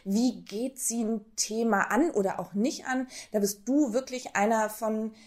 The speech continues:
den Menschen vorne am Schiff, die am, äh, Lenker drehen.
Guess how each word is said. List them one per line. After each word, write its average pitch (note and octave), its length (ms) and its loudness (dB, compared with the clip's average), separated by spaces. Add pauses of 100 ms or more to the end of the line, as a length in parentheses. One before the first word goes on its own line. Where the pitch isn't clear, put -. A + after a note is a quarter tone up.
(100)
den G#3+ 140 4
Menschen G#3+ 400 0
vorne G#3+ 540 4
am G3 100 2
Schiff, - 480 0 (180)
die G3 220 0
am, F#3 380 0 (100)
äh, E3+ 260 4
Lenker E3+ 340 0
drehen. C#3+ 420 -8